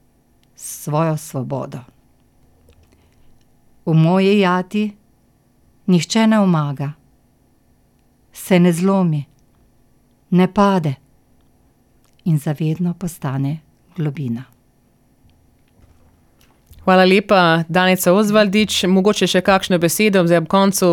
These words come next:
Speaker 2: pogovora tukaj za Slovence v Avstraliji?
Speaker 1: Živite v zelo lepi deželi,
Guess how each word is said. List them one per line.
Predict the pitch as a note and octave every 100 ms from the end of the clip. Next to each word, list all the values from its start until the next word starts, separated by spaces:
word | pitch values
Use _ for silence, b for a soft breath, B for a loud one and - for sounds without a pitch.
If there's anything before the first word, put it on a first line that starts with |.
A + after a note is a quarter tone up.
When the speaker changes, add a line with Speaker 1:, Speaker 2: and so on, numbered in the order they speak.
| D#3+ D3+
Speaker 2:
pogovora | D#3 F3+ F#3 E3+
tukaj | E3 F#3 F3+ E3+ D#3+
za | E3
Slovence | D#3+ E3+ E3 E3+ -
v | D3+
Avstraliji? | D3+ - D3 C3+ C3+ C#3 - - b b b b b b b b _ _ _ _ _ _ _
Speaker 1:
Živite | F#3 D#3+ F#3+ G3+ F#3 E3+ F3+ - _ - F3
v | D#3+
zelo | F3 F3+ F3+ - _
lepi | F#3 G3 G3+ G#3+
deželi, | G3+ G3 F3+ F3+ F3+